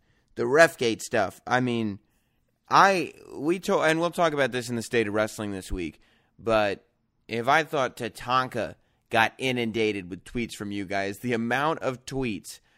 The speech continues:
that referee Charles Robinson received pertaining to Refgate,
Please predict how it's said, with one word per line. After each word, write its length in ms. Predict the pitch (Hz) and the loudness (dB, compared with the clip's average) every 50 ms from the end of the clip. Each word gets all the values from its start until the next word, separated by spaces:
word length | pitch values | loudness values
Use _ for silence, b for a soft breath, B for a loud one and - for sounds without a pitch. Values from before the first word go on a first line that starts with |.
| _ _ _ _ | _ _ _ _
that 120 | - 104 | -6 -2
referee 520 | 92 117 123 135 139 143 151 143 147 139 123 | 2 4 4 2 2 0 -2 -2 -2 -2 -4
Charles 520 | - - 139 127 127 131 131 131 127 113 | -2 0 4 4 6 6 4 2 0 2
Robinson 640 | 120 117 117 117 110 113 110 104 - 113 107 95 98 | 4 6 6 6 4 2 -2 -4 -4 -4 -4 -4 -4
received 560 | 101 104 - - - 131 123 120 110 90 - | -4 -4 -4 -4 -2 -2 0 0 -2 -4 -6
pertaining 440 | 113 107 - 127 123 120 120 113 107 | -10 -8 -6 -4 -4 -2 -2 -2 -2
to 80 | 104 101 | -2 0
Refgate, 600 | 101 107 113 110 - - - 110 101 98 - | 0 2 2 0 0 -2 -4 -2 -2 -2 -4